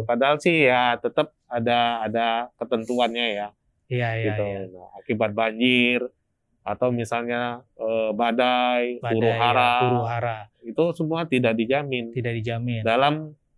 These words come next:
Speaker 1: eh, cakupan
Speaker 2: Komprehensif.
Speaker 1: ya, bukan, eh,
Speaker 2: Ya.
Speaker 1: jaminan standar ya,
Speaker 2: Standar, ya.
Speaker 1: komprehensif. Nah, kecuali di polis itu ya ada perluasan tambahan.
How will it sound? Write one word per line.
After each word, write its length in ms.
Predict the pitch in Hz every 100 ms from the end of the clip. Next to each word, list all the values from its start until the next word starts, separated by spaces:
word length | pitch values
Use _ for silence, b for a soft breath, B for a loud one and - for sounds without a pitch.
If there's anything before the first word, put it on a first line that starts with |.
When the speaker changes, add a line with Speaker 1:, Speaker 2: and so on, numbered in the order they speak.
| -
Speaker 1:
eh, 260 | 127 117
cakupan 640 | 113 113 127 - 127 131 135 _ _ _ _ _ _ _ _ _ _
Speaker 2:
Komprehensif. 560 | 135 - 127 120 135
Speaker 1:
ya, 60 | 143
bukan, 200 | 135 131 123 - 156
eh, 100 | 131
Speaker 2:
Ya. 60 | 131
Speaker 1:
jaminan 360 | 120 123 127 123
standar 340 | 123 127 131 131
ya, 140 | 113
Speaker 2:
Standar, 240 | 120 123
ya. 80 | 120
Speaker 1:
komprehensif. 420 | 117 110 107 113 107 _ _ b b b _ _
Nah, 120 | 110
kecuali 560 | 113 113 110 127 156 160
di 120 | 131
polis 240 | 127 117
itu 220 | 127 127 160 165 165 143
ya 340 | 110 113 117
ada 260 | 113 110 117
perluasan 460 | - 117 107 131 123
tambahan. 560 | 117 110 107 107 98